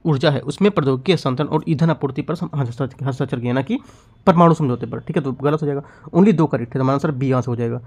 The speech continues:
एक और दो, ठीक है। तो ऐसे देखो, फिफ्टी थ्री नंबर से क्वेश्चन मैंने डिस्कस कर लिए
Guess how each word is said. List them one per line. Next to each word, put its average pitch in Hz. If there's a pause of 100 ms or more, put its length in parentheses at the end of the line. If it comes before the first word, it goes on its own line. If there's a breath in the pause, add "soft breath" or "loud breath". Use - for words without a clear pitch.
(240 soft breath)
एक 147
और 233 (140)
दो, 127
ठीक 160
है। 185 (1200 loud breath)
तो 185
ऐसे 202
देखो, -
फिफ्टी 208
थ्री 208
नंबर 196
से 196
क्वेश्चन 185
मैंने 185
डिस्कस 165
कर -
लिए 160